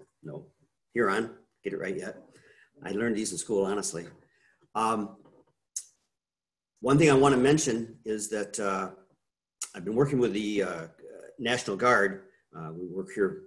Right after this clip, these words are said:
locally, and they have sixteen guard armories in Michigan. Uh, a number of 'em are on the coasts of the Upper and Lower Peninsula, and they are willing to cooperate and host, um,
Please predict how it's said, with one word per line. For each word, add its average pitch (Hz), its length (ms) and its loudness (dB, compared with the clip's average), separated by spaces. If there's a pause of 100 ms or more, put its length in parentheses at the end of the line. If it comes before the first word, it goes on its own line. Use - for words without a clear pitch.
(100)
locally, 107 540 -4 (160)
and 190 400 -6 (880)
they 110 220 0
have 104 240 -4
sixteen 143 840 2 (260)
guard 123 360 6
armories 113 600 2
in 104 140 -2
Michigan. 101 560 -2 (300)
Uh, 95 460 -6
a - 40 -10
number 117 260 4
of 120 60 4
'em 110 60 0
are 113 180 2
on 113 140 2
the 107 60 -2
coasts 110 600 2
of 95 100 -16
the 104 80 -2
Upper 107 220 -2
and 101 120 2
Lower 104 180 0
Peninsula, 104 640 -2 (320)
and 101 400 -2 (320)
they 101 420 0
are 95 100 -2
willing 151 260 6
to 151 60 0
cooperate 131 640 2
and 196 140 -8
host, - 440 0 (360)
um, 87 380 -10